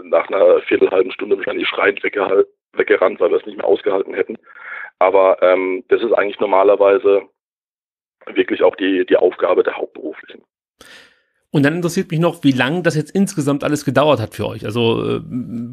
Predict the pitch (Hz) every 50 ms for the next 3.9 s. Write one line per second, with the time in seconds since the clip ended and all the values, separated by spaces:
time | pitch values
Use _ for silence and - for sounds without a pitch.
0 | 131 127 - - - 139 156 170 190 156 156 156 156 147 139 131 139 151 160 165
1 | 160 - - 147 131 - - 131 160 156 151 - 151 - - - - - 123 127
2 | 127 - - 147 143 143 143 143 135 127 123 123 139 160 - - - - 147 156
3 | 147 - 147 156 151 147 147 139 135 127 - - - 131 131 135 131